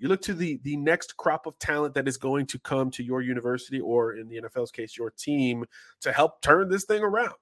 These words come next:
because it's been awful to watch. Uh, so it's the time of year where people pivot. And, and if there's Notre Dame fans that are casual on recruiting, when they pivot,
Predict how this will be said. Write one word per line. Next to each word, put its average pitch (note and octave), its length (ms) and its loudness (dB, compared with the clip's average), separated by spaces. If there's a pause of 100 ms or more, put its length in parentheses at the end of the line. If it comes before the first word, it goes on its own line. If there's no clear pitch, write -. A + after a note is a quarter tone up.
(220)
because A#2 280 -6
it's C3 100 -6
been F3+ 140 4
awful - 420 2
to D3 100 0
watch. - 440 0 (500)
Uh, B2 240 10
so C#3 440 10 (540)
it's C3+ 140 -4
the C#3 100 -2
time G#3+ 240 0
of D3+ 100 -6
year E3 140 2
where C#3+ 100 2
people B2 300 -6
pivot. G2+ 400 -2
And, B2 200 2
and A#2+ 160 0
if A#2 260 -2
there's C#3+ 220 4
Notre F3 280 6
Dame F#3+ 240 6
fans F3 280 0
that B2+ 120 -2
are B2 80 0
casual C#3+ 500 0
on C3 140 4
recruiting, A#2+ 420 0
when F#2+ 180 -6
they D3+ 240 6
pivot, G2+ 460 -2